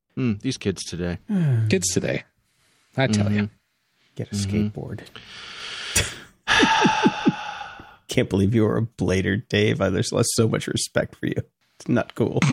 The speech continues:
Speaker 1: No, no, no.
Speaker 3: Oh, God.
Speaker 1: No, no, no, no.
Speaker 3: Next thing I know, you're gonna be saying that you, you like the prequels. That's, that's what's coming next. <laughs>
Speaker 2: Padme is so much better than Leia.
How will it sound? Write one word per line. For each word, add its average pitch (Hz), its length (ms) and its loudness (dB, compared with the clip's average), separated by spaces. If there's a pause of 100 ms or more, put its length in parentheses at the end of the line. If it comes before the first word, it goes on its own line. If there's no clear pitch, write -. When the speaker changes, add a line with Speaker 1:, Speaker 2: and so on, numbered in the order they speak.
(160)
Speaker 1:
No, 123 360 4
no, 101 100 4
no. - 680 -6 (1300)
Speaker 3:
Oh, 175 460 4 (100)
God. 147 360 4
Speaker 1:
No, 127 200 -10
no, - 120 -16 (100)
no, 71 60 -14
no. 69 260 -16 (520)
Speaker 3:
Next 135 240 -4
thing 135 200 2
I 131 40 2
know, 131 140 2
you're 139 160 6
gonna 139 160 4
be 139 100 6
saying 147 360 4
that 143 40 2
you, 147 120 6
you 147 200 2
like 147 200 4
the 151 60 2
prequels. 120 580 0 (500)
That's, - 320 2
that's - 240 -4
what's 480 100 2
coming 139 320 2
next. 143 460 0 (1120)
<laughs> - 960 -12
Speaker 2:
Padme 113 400 0
is 82 240 2
so 139 160 4
much - 260 0
better 107 220 4
than 95 180 0
Leia. 98 360 0